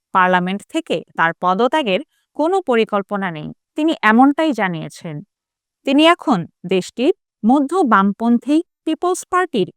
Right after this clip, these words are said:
এমপি। আস্থিলদারের ওই কিশোর প্রেমিকের নাম এরিক আসমুন্ডসন। বর্তমানে তার বয়স পঞ্চাশ বছর।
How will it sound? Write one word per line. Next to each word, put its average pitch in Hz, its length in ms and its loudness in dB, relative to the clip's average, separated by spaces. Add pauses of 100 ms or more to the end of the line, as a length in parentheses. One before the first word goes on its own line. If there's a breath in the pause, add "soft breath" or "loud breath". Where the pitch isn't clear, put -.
এমপি। 170 440 -2 (840)
আস্থিলদারের 349 760 0 (120)
ওই 180 120 0 (120)
কিশোর 285 380 -4
প্রেমিকের 285 640 0
নাম 233 300 2 (380)
এরিক 269 380 0
আসমুন্ডসন। 214 760 -2 (640)
বর্তমানে 294 540 2
তার 311 200 -2
বয়স 185 400 0 (200)
পঞ্চাশ 277 460 2
বছর। 160 420 -4